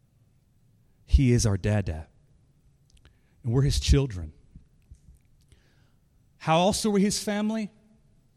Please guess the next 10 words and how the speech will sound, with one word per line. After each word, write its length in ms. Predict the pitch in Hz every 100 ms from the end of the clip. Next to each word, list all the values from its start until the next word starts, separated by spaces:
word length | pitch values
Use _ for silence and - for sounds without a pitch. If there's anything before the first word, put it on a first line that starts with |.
| _
And 120 | 131 156
this 200 | 220 -
actually 320 | 180 - 175
takes 320 | - 170 -
it 80 | 156
to 120 | 156
a 40 |
whole 160 | 123 165
nother 240 | 156 135
level. 420 | 120 143 190 107